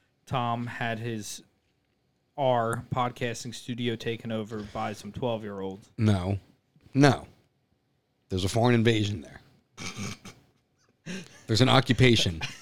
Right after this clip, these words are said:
Speaker 2: of the podcast studio. Okay? All right? There's, there's gonna be war. We're just putting our ducks in a row right
Speaker 1: All right,
Speaker 2: now.
Speaker 1: all right, we're gonna plan it out?
Speaker 2: We're gonna Robert plan it out. What we'll do is we'll listen to some Zeppelin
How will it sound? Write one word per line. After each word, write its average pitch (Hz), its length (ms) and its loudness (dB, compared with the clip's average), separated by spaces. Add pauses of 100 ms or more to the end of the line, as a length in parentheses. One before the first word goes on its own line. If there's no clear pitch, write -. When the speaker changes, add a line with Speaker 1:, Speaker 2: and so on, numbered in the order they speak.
(520)
Speaker 2:
of - 100 6
the 117 80 2
podcast 113 460 4
studio. 82 340 -2 (840)
Okay? 110 340 4 (200)
All - 100 4 (920)
right? 117 280 6
There's, 117 260 6
there's 117 220 8
gonna 139 160 8
be 135 100 10
war. 127 440 8 (380)
We're 113 120 8
just 110 200 2
putting 131 200 8
our 120 80 8
ducks 117 280 6
in 110 60 8
a 110 60 8
row 101 240 8
right 76 140 -6
Speaker 1:
All 175 100 -2
right, 147 80 0
Speaker 2:
now. 82 80 -6 (100)
Speaker 1:
all 165 120 0
right, 135 180 0
we're 147 160 -4
gonna 151 140 -2
plan 160 280 -6
it 156 80 -6
out? 185 300 -6 (480)
Speaker 2:
We're 104 140 -2
gonna 120 340 6
Robert 110 320 6
plan 101 300 2
it 95 80 0
out. 87 200 -2 (600)
What 117 100 0
we'll 123 100 4
do 135 220 8
is 120 100 4
we'll 110 140 4
listen 113 240 2
to 117 100 -2
some 110 200 4
Zeppelin 120 420 4